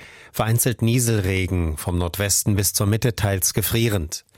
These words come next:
Temperaturen minus acht bis plus zehn Grad. Morgen ebenfalls bewölkt, nur in Vorpommern und an den Alpen längere Zeit heiter. In der Nordosthälfte weiter frostig mit bis zu minus acht Grad,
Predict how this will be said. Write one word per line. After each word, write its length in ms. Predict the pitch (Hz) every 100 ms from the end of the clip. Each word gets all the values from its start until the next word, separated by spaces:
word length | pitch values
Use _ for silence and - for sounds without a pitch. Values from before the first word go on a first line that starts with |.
| - - - -
Temperaturen 720 | 135 123 131 - 170 165 143
minus 360 | 127 143 147 -
acht 400 | 113 101 - -
bis 220 | 110 -
plus 360 | - 117 113
zehn 320 | - 165 131 127
Grad. 500 | 95 80 80 - - - - - - -
Morgen 520 | 107 113 139 165 165
ebenfalls 540 | - 147 143 - 117 -
bewölkt, 600 | 101 90 98 87 - - -
nur 180 | 101
in 100 | 90
Vorpommern 640 | 85 117 110 - 104 98 92
und 260 | 104 107
an 120 | 104 98
den 180 | 101
Alpen 380 | 82 95 95 98
längere 400 | 90 92 95 90
Zeit 300 | - 98 90
heiter. 400 | 95 101 - 92 85 - - -
In 120 | 104
der 80 | 92
Nordosthälfte 880 | 87 87 95 - 101 95 - 98 85
weiter 260 | 92 90 101
frostig 640 | - 127 - 87 - - -
mit 380 | 98 - - -
bis 240 | 107 -
zu 180 | - 123
minus 560 | 107 95 98 95 113 -
acht 320 | - 104 - -
Grad, 360 | 101 87 -